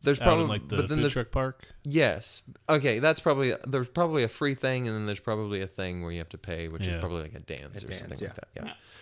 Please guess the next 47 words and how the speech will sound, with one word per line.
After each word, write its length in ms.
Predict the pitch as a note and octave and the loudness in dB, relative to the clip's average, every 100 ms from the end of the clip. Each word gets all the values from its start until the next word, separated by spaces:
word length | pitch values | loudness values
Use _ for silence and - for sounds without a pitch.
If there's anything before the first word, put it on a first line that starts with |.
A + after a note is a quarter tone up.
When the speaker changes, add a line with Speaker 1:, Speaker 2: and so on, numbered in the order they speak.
| - | -2
Speaker 1:
So 120 | A2+ | 4
May 160 | B2 D#3+ | 6 6
twenty-fourth, 640 | F#3+ E3+ D3 D3 C3+ C3 | 6 4 6 6 6 4
we're 100 | A#2+ | -2
playing 280 | - A#2 G#2+ | 0 0 0
some 140 | A2 | -2
Bo-, 160 | F2+ - A2 | -2 -2 2
Bob 260 | A#2 A#2 | 2 4
Dylan 240 | A2+ A2 G#2 | 2 0 2
songs 340 | G#2+ G2 G2 | 0 0 -2
with 100 | F#2+ | -4
our 80 | F#2 | -6
friends, 480 | F2 A2 G#2 G2 - _ - _ | -4 -2 -2 -4 -10 _ -20 _
and 120 | G2+ F#2+ | -4 -2
then 120 | F#2 | 0
June 180 | G2 G#2 | 0 -2
Speaker 3:
At 40 | G#2 | 0
Speaker 1:
twenty-second 340 | G#2+ G2 A#2+ A2+ | 0 4 4 4
Speaker 3:
Andy's 120 | A2 | 2
Bar. 260 | - A2+ G#2 - | 2 0 0 0
Speaker 1:
At 120 | G2+ | 0
Andy's 340 | F2 F2 A2+ C3 | 0 0 0 2
Bar 340 | E2 D2 G2 - | 0 0 -2 -4
and 160 | - G2 | -4 -2
Grill. 340 | F2+ E2+ A2 _ _ _ _ _ - | 0 0 -2 _ _ _ _ _ -6
Uh, 320 | A2+ G2+ F#2 E2+ | 0 2 2 2
and 120 | G2 | 0
then 120 | F#2+ | -2
June 220 | F#2 G#2+ | 0 -2
twenty-second, 600 | F#2+ G2+ G2 - G2+ F#2+ | -2 -2 0 0 0 -2
R 120 | F2+ F#2 | -4 -4
T 140 | G2+ | -4
B 100 | F#2 | -6
two 220 | - F2 | -6 -6
is 80 | E2 | -6
playing 300 | - E2 E2 | -8 -6 -6
at 140 | D#2 - | -8 -8
Eastside, 500 | E2+ - - - - _ - | -6 -6 -6 -12 -14 _ -12
uh, 200 | F2 - | -10 -10
for 200 | - E2 | -10 -12
a 60 | F2+ | -8
festival 400 | C#3+ - - - | -10 -10 -14 -16
thing. 120 | - G2 _ | -16 -18 _
Speaker 3:
Eastside 380 | G2+ - - - - _ | -12 -12 -14 -16 -20 _
Bar. 240 | - - _ _ _ _ - | -14 -14 _ _ _ _ -6
Speaker 1:
And 140 | F#2 | -4
Grill. 180 | E2 | -4